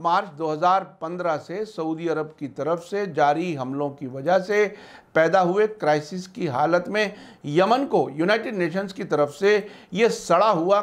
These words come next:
खाने का सामान ऐसी हालत में भेजा जा रहा है, जबकि जंग के दौरान मुल्क के ख़िलाफ़ सऊदी अरब की तरफ से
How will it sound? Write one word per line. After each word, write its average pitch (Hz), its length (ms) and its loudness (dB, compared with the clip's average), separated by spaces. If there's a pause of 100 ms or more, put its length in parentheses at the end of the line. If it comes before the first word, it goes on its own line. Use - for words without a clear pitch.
(100)
खाने 156 300 -2
का 180 200 0
सामान 165 520 0 (380)
ऐसी 175 280 0
हालत 160 380 0
में 185 160 -8
भेजा 139 240 -4
जा 131 160 -2
रहा 147 220 2
है, 226 160 0
जबकि 226 380 2 (400)
जंग 208 320 0
के 226 220 -2
दौरान 160 500 2
मुल्क 175 360 -4
के 170 220 -4
ख़िलाफ़ 160 520 2
सऊदी 156 340 -4
अरब 147 320 -2
की 139 160 -10
तरफ 165 400 0
से 208 280 2